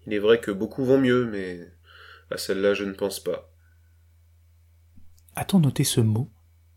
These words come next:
Speaker 1: Surtout qu'à nous, la plume ne suffit pas.
Speaker 2: Voilà la sourdine exquise des plaintes de Chopin. À Georges, la plume suffit. Autour de Frédéric, à défaut d'être heureux, on est bruyant. On joue la comédie.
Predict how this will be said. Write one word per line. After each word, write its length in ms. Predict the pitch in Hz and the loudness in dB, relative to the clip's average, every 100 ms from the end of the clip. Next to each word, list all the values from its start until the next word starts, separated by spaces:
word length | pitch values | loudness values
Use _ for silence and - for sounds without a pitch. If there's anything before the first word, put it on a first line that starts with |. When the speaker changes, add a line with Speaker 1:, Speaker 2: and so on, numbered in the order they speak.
| _ _ _ | _ _ _
Speaker 1:
Surtout 380 | - - 113 - | -12 -8 -6 -6
qu'à 160 | 120 113 | 0 2
nous, 200 | 120 135 | 2 2
la 120 | 117 | 0
plume 440 | - - 120 127 | 0 -4 -4 -2
ne 100 | 113 | -4
suffit 380 | 104 - 117 104 | -6 -8 -10 -14
pas. 380 | 98 - - - _ _ _ _ _ _ _ | -10 -10 -10 -14 _ _ _ _ _ _ _
Speaker 2:
Voilà 280 | 135 127 131 | 2 4 6
la 140 | 120 | 4
sourdine 440 | - 135 123 123 120 | 4 4 4 4 2
exquise 600 | 120 - - 123 120 117 | 0 -4 -2 0 0 -2
des 140 | 120 | -4
plaintes 460 | 113 - 120 120 - | -4 0 0 0 -2
de 80 | 110 | -4
Chopin. 540 | - 117 - 110 - - _ _ _ _ - - - - - _ | 0 -2 -2 -8 -10 -16 _ _ _ _ -20 -18 -18 -20 -20 _
À 120 | - 123 | 2 6
Georges, 420 | 135 143 123 107 | 6 6 4 2
la 80 | 139 | 0
plume 260 | 123 135 123 | 2 4 4
suffit. 460 | - 120 - 120 - _ _ _ _ _ | 2 -4 -6 -8 -10 _ _ _ _ _
Autour 200 | - 135 | 2 4
de 80 | 123 | 4
Frédéric, 600 | - 127 120 127 135 - _ - - _ - | 2 2 4 2 -2 -10 _ -20 -20 _ -2
à 80 | 127 | 2
défaut 240 | 120 151 | 4 4
d'être 260 | 127 - 131 | 4 6 6
heureux, 240 | 113 127 | 8 6
on 120 | 127 | 6
est 100 | 110 | 6
bruyant. 440 | 107 107 104 101 - - - _ - - | 4 2 0 -4 -6 -14 -16 _ -8 2
On 120 | 117 | 4
joue 140 | 117 | 6
la 100 | 107 | 4
comédie. 520 | 104 110 104 98 98 | 2 0 0 -4 -8